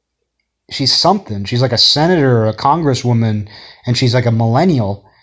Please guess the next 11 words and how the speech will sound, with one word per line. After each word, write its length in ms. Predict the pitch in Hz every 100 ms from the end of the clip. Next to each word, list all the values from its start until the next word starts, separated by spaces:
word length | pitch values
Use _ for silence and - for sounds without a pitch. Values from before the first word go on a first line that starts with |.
| _ -
She's 160 | 120
young. 520 | 110 151 160 120 110 98 _ _ _ _ _ _ _
Like, 160 | 120 143
when 80 | 156
she 180 | - 190
wore 220 | 196 208
that 220 | 180 135
dress 400 | 123 147 165 -
that 140 | 143 131
said, 440 | - 139 131 117
uh, 340 | 123 117 113